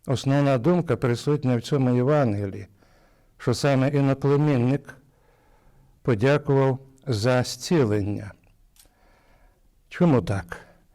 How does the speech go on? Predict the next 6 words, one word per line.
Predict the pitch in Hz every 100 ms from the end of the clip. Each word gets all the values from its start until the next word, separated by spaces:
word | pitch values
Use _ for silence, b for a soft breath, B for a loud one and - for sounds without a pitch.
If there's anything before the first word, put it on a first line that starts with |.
| b b b b 131
Навіть | 143 147
якщо | 135 - 143
б |
і | 143 147 147
дев'ять | 117 156 143 123 -
ті | - - 131 113